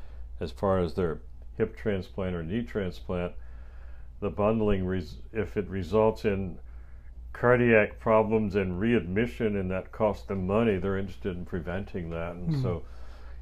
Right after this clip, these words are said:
Speaker 1: using the same roadmap will be very effective for us because it's been so effective in cardio-oncology.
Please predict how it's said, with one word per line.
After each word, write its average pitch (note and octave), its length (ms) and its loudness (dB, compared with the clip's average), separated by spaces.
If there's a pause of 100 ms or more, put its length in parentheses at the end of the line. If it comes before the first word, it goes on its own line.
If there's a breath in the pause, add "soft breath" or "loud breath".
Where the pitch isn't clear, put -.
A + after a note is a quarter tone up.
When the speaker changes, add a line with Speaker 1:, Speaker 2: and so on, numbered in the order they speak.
(160)
Speaker 1:
using A2 360 4
the G#2 80 4
same G#2+ 280 4
roadmap F#2+ 720 0
will F#2+ 140 -4
be F2 180 -2
very F#2 420 0
effective D#2+ 640 -8
for D#2+ 200 -8
us D#2+ 220 -6
because D#2+ 500 -8
it's E2 180 -8
been D#2 200 -10
so F2 260 -6
effective D#2 560 -8
in D2+ 160 -10
cardio-oncology. D#2+ 1000 -6